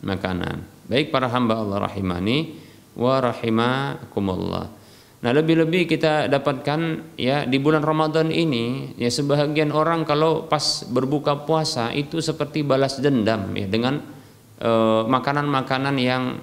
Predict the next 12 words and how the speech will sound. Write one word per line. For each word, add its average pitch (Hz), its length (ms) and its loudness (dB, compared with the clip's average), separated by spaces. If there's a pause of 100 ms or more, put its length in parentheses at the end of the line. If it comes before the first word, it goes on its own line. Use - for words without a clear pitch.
(340)
seolah-olah 151 800 2
ketika 151 800 -2 (720)
sedang 143 400 0
berpuasa 143 500 0
itu 151 560 0
mengejeknya, 143 720 0 (160)
ya. 117 160 -8 (880)
Seolah-olah, 143 1040 0
ya, 123 400 0 (1500)
makanan 151 480 0
tersebut, 147 480 0 (400)
ya, 117 320 -2